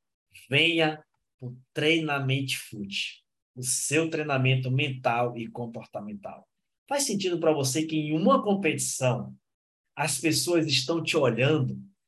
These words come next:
e ali é uma grande oportunidade pra você ser convidado pra participar de um clube,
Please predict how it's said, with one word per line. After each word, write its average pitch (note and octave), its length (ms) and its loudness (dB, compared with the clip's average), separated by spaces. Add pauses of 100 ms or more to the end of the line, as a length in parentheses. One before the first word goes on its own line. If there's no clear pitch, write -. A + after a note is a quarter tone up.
e D3 140 2
ali D#3 300 4
é E3+ 40 2
uma D3 200 0
grande D#3+ 580 4
oportunidade C3+ 960 0
pra C3+ 180 0
você C3+ 600 -2 (180)
ser - 300 -2
convidado C3+ 840 0 (380)
pra C#3 180 2
participar C3 640 2
de B2 120 0
um A2 100 -8
clube, B2+ 540 -2